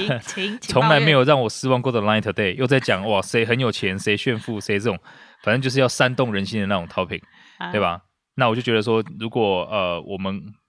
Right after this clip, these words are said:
Speaker 1: 每天都在关注这个的话，其实真的不意外啦。
Speaker 2: 嗯。
Speaker 1: 那也要跟他开始稍微的，就是做个提醒啊。从今以后，如果看到类似的 topic，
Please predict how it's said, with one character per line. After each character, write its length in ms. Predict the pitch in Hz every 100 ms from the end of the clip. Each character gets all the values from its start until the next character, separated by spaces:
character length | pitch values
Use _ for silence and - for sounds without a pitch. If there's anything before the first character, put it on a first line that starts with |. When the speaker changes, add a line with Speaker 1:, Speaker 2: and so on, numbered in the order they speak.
| -
Speaker 1:
每 140 | 95
天 180 | - 117
都 80 | 120
在 60 |
关 160 | 113 110
注 60 | 110
这 100 | 107
个 60 |
的 100 | 92
话， 200 | 107 90
其 140 | - 120
实 180 | 113 104
真 120 | 110
的 80 | 107
不 180 | - 95
意 120 | 98
外 180 | 98 87
啦。 140 | - _ - 180
Speaker 2:
嗯。 180 | 165 156
Speaker 1:
那 100 | 120
也 60 |
要 80 | 113
跟 120 | 123
他 200 | 117 120
开 140 | 110 107
始 340 | 104 87 85
稍 380 | - - - 110
微 100 | 104
的， 260 | 101 92 - - _ _ _ -
就 120 | 98
是 420 | - 101 95 87 -
做 120 | 120
个 80 | 101
提 200 | - 95
醒 200 | - 90
啊。 180 | 85 85 _ _
从 180 | - 104
今 180 | 127 110
以 40 |
后， 80 | 113
如 80 | 110
果 80 |
看 140 | 98 110
到 100 | 104
类 180 | 110 95
似 180 | -
的 100 | 98
topic， 340 | - 92 -